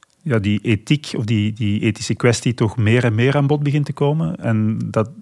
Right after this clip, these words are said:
ik denk echt wel dat dat te maken heeft met, ehm, met de leeftijd van, van misschien mezelf ook.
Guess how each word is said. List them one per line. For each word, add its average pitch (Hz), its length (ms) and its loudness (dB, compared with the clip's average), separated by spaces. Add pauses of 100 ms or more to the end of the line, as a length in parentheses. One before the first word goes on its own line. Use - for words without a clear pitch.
ik 101 260 -4
denk 123 260 2
echt - 280 -2
wel 117 140 2
dat 107 140 2
dat 107 120 0
te - 80 -4
maken 104 300 2
heeft 104 180 0
met, 101 260 -2
ehm, 92 360 0 (1400)
met - 120 -2
de 107 80 2
leeftijd 135 600 2
van, 110 360 0
van 107 100 0
misschien 98 300 0
mezelf 113 380 2
ook. - 320 -6